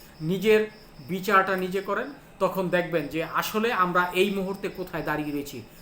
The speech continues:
আকাশে না মাটিতে। জাতীয় পার্টি একটা ফ্যাসিবাদী দলের একটা দোসর ছিল। কয়েক হাজার কোটি টাকার বিনিময়ে তারা এই চব্বিশে নির্বাচন করেছে,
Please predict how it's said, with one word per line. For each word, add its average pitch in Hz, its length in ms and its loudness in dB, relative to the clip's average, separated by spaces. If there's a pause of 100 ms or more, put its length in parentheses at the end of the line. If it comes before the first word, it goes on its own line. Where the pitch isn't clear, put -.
(240)
আকাশে 165 340 -4 (380)
না 143 140 -4
মাটিতে। 113 440 -10 (3500)
জাতীয় 190 420 0
পার্টি 240 320 2 (960)
একটা 170 300 -4
ফ্যাসিবাদী 196 520 -2
দলের 175 420 4
একটা 156 220 -10
দোসর 175 320 -2
ছিল। 202 180 -6 (1400)
কয়েক 208 260 4 (120)
হাজার 214 240 4 (120)
কোটি 226 220 -6
টাকার 208 280 -2 (100)
বিনিময়ে 190 420 -2 (120)
তারা 156 200 0 (200)
এই 135 200 -6 (680)
চব্বিশে 175 440 -2
নির্বাচন 165 500 0
করেছে, 165 360 -8